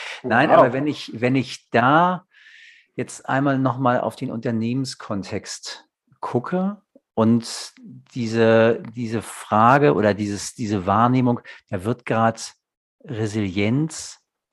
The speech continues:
Speaker 1: ist da ein brennendes Thema und dir eben gut zugehört habe.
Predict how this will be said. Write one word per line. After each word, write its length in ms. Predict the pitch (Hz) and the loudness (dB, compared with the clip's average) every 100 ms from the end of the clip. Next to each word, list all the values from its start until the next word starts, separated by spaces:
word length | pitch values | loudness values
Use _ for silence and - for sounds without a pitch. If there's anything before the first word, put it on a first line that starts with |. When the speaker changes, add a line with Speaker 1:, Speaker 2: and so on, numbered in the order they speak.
| - | -20
Speaker 1:
ist 180 | - 117 | -6 -2
da 60 | |
ein 120 | 107 | 0
brennendes 500 | 98 101 104 104 95 | 0 0 0 -2 -6
Thema 600 | - 117 110 92 78 87 _ _ _ _ - | -8 -4 -2 -2 -4 -8 _ _ _ _ -10
und 220 | 101 95 _ | -10 -10 _
dir 280 | 127 143 156 | 0 0 0
eben 260 | 143 131 110 | -2 -2 -2
gut 240 | 110 113 | -4 -6
zugehört 640 | - 113 107 92 87 - | -8 -6 -6 -4 -4 -6
habe. 360 | 85 85 82 | -10 -10 -10